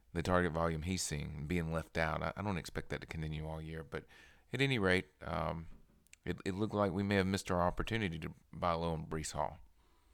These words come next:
So he had a good game. And I expect that he'll have some more later in the year. Uh, I, I don't wanna pay up for him now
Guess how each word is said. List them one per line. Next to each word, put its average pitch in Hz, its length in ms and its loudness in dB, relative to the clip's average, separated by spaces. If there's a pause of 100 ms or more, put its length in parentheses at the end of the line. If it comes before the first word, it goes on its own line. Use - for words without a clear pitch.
(400)
So - 80 -20
he 90 80 -4
had 80 80 0
a 82 60 0
good 85 180 0
game. 85 380 2 (560)
And 87 100 0
I 110 60 4
expect - 340 -2
that 82 100 0
he'll 101 200 2
have 95 180 4
some 107 160 -4
more 95 320 2 (100)
later 87 240 0
in 95 120 0
the 92 100 0
year. 90 340 2 (680)
Uh, - 160 -4
I, 90 120 0 (180)
I 87 40 -2
don't 87 200 0
wanna 90 200 2
pay 95 300 8
up 110 220 4
for 73 240 -6
him 76 100 -4
now 76 300 -4